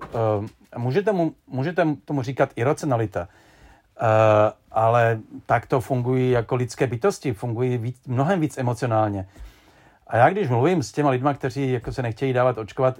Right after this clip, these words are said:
je, je prostě strašně zajímavá ta debata, jak narážíte přesně na tu, na, na tu zeď, eh, ve které ti lidé nepřijímají fakta.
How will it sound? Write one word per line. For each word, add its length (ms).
je, 340
je 180
prostě 420
strašně 380
zajímavá 360
ta 100
debata, 400
jak 120
narážíte 540
přesně 380
na 120
tu, 320
na, 160
na 80
tu 140
zeď, 420
eh, 40
ve 120
které 260
ti 160
lidé 200
nepřijímají 500
fakta. 600